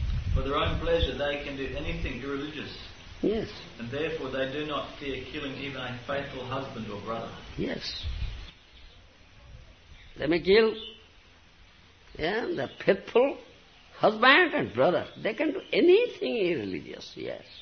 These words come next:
Speaker 2: Bhagavad says, yes. Then?
Speaker 1: Women are very easily seduced by men.
Speaker 2: Mm.
Speaker 1: Therefore, polluted women give up the friendship of a man who is their well-wisher
Speaker 2: Mm.
Speaker 1: and establish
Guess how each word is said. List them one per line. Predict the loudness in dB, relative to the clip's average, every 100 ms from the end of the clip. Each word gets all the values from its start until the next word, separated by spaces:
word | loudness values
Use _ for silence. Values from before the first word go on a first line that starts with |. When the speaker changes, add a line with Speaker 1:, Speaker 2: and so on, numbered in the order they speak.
| -20 -20 -20 -20 -20 -20 -14 -6
Speaker 2:
Bhagavad | 0 2 2 -4 -6
says, | -8 -10 -10 -6
yes. | -6 -8 -14 -18 -12 -2
Then? | 0 -2 -6 -16 -18 -18 -20 -18 -18 -18 -18 -18 -18 -18 -18 -18 -18 -18 -10 -8 -8 -10 -14 -6
Speaker 1:
Women | -4 -2 -2
are | -2 -2
very | 0 0 -2
easily | -2 -4 -4 -8
seduced | -8 -10 -6 -8 -8 -12 -8
by | -4 -4 -4
men. | -6 -6 -12 -6
Speaker 2:
Mm. | 2 2 2 -2 -14 -18 -18 -18 -10
Speaker 1:
Therefore, | -2 0 -2 -2 -2 -2 -4
polluted | -4 -4 -4 -6 -6
women | -4 -4 -4
give | -4 -2
up | -2 -4
the | -8
friendship | -4 -4 -4 -8
of | -8 -6
a |
man | -2 0 0 -2
who | -4 -6
is | -6
their | -6 -4 -2
well-wisher | -2 -4 -6 -6 -8 -10 -8 2
Speaker 2:
Mm. | 6 8 6 0
Speaker 1:
and | -8 -8
establish | -4 -2 -2 -2